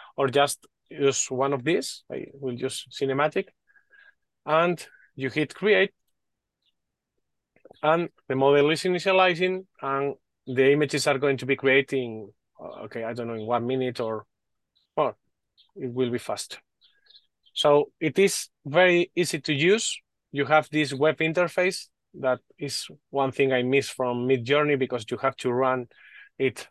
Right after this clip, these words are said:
uh, from, uh, from Discord. Uh, okay, the model is trained with <laughs> these, uh, elegant suits, so we have to do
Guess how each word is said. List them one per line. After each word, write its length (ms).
uh, 200
from, 800
uh, 360
from 180
Discord. 440
Uh, 460
okay, 420
the 140
model 440
is 200
trained 400
with 240
<laughs> 800
these, 420
uh, 480
elegant 440
suits, 300
so 440
we 120
have 200
to 140
do 320